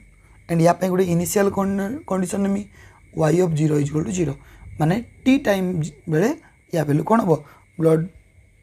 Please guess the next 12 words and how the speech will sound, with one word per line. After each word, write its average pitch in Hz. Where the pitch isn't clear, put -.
ଅମ୍, 139
ଇଏ 262
ୱାଇ 170
ଭ୍ୟାଲୁ 160
କ'ଣ 190
ଆସିବ? 269
ଜିରୋ 156
ଆସିବ। 135
ୟା 165
ମାନେ 156
କ'ଣ 170
ବୁଝିଲ? 165